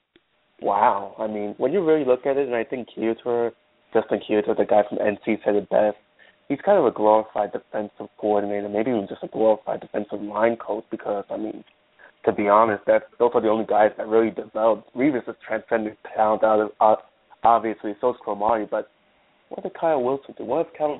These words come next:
Pryor done? What has McDougal, Milner, what has all those other guys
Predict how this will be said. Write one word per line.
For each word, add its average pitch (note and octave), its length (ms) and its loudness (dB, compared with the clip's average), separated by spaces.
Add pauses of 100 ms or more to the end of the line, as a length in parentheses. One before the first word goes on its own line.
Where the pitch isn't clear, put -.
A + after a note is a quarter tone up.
Pryor A#2+ 440 0
done? G#2+ 240 -12
What C#3+ 160 -4
has C3+ 260 -4 (880)
McDougal, A2 760 0
Milner, G#2 580 2
what C3 180 -8
has C3 240 -6 (560)
all B2 180 4
those A2+ 180 -6
other A2+ 240 -8
guys G#2+ 280 -8